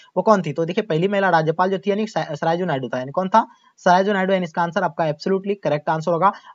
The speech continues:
बहुत बढ़िया मेरे शेयर and शेरनियाँ, प्लीज बहुत आप लोग एक बार ज-, जम करके अपने, अपने दोस्तों को एक बार श-, शेयर कर दीजिए, ठीक है। चलिए कोई दिक्कत नहीं सर, ब्लू टिक, टिक कर दीजिए गौरव राजपूत, टेंशन मत लीजिए, आप रेगुलर क्लास में जुड़िए ना, आपको बिल्कुल ब्लू टिक मिल जाएंगे, कोई बड़ी बात नहीं हुआ।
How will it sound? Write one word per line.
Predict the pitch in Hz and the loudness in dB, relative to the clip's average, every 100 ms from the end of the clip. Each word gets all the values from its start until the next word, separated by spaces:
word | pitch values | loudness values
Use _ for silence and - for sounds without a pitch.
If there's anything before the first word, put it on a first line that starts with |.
| 135 | -2
बहुत | 131 165 196 | 2 4 4
बढ़िया | 185 185 | 4 4
मेरे | 190 175 | 0 -2
शेयर | 170 165 175 | 0 2 2
and | 170 | 0
शेरनियाँ, | 160 156 180 220 | -2 -2 0 -2
प्लीज | - - - 208 185 143 | -4 -16 -2 0 0 -4
बहुत | - 196 | 0 0
आप | 165 165 | 0 0
लोग | 185 | 2
एक | |
बार | 185 | 2
ज-, | 147 - 160 165 | 0 0 0 0
जम | 135 196 | 0 0
करके | 214 175 180 | 2 0 0
अपने, | 175 | -4
अपने | 160 165 | -6 -4
दोस्तों | 147 - | -4 -2
को | 170 | -2
एक | 156 | 0
बार | 190 214 _ _ | 0 -2 _ _
श-, | 170 | -10
शेयर | 156 208 | 2 4
कर | 160 139 | 4 -2
दीजिए, | 127 143 | -2 -2
ठीक | 240 | 0
है। | 190 117 _ | 0 -2 _
चलिए | 196 202 | -4 2
कोई | 202 | 2
दिक्कत | 190 190 190 | 2 -2 -2
नहीं | 196 | 0
सर, | 185 | 0
ब्लू | 160 170 | 0 -2
टिक, | 165 165 | -2 -2
टिक | 156 139 156 | -4 -8 -4
कर | 151 | -2
दीजिए | 131 131 | -2 -2
गौरव | 131 143 151 | 0 0 4
राजपूत, | 127 - 131 _ | 2 2 -12 _
टेंशन | 156 170 226 | -4 -2 0
मत | 214 208 | 0 0
लीजिए, | 208 | 4
आप | 208 175 | 4 4
रेगुलर | 151 185 | 0 0
क्लास | 185 165 180 | 2 2 2
में | |
जुड़िए | 170 226 | -4 -2
ना, | 165 | -2
आपको | 123 160 143 - - _ | -2 -4 -6 -10 -20 _
बिल्कुल | 208 254 | 0 0
ब्लू | 185 170 | 0 0
टिक | 160 143 | 0 -2
मिल | 131 | -4
जाएंगे, | 123 156 | -6 -2
कोई | 196 | 2
बड़ी | 175 180 | 2 4
बात | 135 - | 2 2
नहीं | 117 | -6
हुआ। | 113 | -8